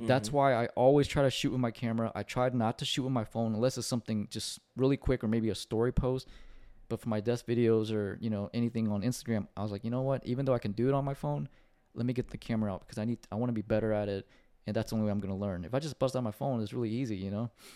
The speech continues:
Speaker 1: Um, and, and it's
Speaker 2: Mm-hmm.
Speaker 1: not great, too. I mean, it, it's good, but it doesn't have that extra flair, you know, when you use the,
Speaker 2: Yeah.
Speaker 1: you know,
Speaker 2: Yeah.
Speaker 1: the right lenses
Speaker 2: There
Speaker 1: or
Speaker 2: is
Speaker 1: something.
Speaker 2: something that's still missing.
Speaker 1: Right.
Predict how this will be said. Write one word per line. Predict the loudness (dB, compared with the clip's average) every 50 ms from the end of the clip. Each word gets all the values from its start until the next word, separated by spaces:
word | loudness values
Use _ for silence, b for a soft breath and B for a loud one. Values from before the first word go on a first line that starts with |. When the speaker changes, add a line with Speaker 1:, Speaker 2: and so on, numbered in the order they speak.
| B B B B B B B B B B B -6
Speaker 1:
Um, | -4 -2 -2 -2 -4 -6 -2 0
and, | 0 4
and | 4 4 4
it's | 4 2
Speaker 2:
Mm-hmm. | 4
Speaker 1:
not | 4 4 4 4
great, | 2 4 6 6 6 6 2
too. | 0 0 0
I |
mean, | 2 2 2 0
it, | 0 0
it's | 0 -4 -4 -6
good, | -6 2 4 8 8 10 8 8 6 4 2 b b b b b b b 0
but | 2 2 2
it | 4 2
doesn't | 2 0 2 0
have | 0 2 0 0 0 0
that | -2 -2 0 0
extra | -4 -4 -4 -4 -6 -4 -2 -2 -2 -4 -8 _ _ _ _ _ _
flair, | -20 -20 -12 -2 2 2 4 4 4 2 2
you | 0 0 0
know, | 0 0 0
when | 0 0 0
you | 0 0 0 0
use | -2 -4 -6 b b b b b b b b _ _ _ _ _ -12
the, | -6 0
Speaker 2:
Yeah. | 0 0 0 -2 -4 -6
Speaker 1:
you | -4 -2 -2
know, | -2 -2 -2 -2 -4 -6 -8
Speaker 2:
Yeah. | -12 -10 -6 -4
Speaker 1:
the | -2
right | 0 2 0 0 -2 -4
lenses | -4 -2 -2 -2 -2 -4 -2 2
Speaker 2:
There | 2 4 4
Speaker 1:
or |
Speaker 2:
is | 4 4 4 4
Speaker 1:
something. | 4 4
Speaker 2:
something | 2 2 2 2 0 0 2
that's | 2 0 0 -2
still | -2 2 2 2
missing. | 2 2 0 0 2 0 0 -2 -2 -2
Speaker 1:
Right. | -2 0 0 -2 -2